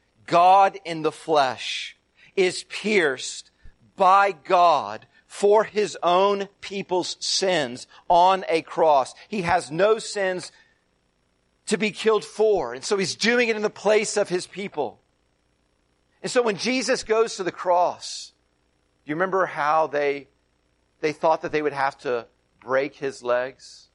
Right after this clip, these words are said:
to make him die faster because night was coming? And John chapter nineteen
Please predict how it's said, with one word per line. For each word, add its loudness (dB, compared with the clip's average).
to -6
make -6
him -12
die -2
faster -10
because -12
night -4
was -12
coming? -12
And -14
John -4
chapter -8
nineteen -12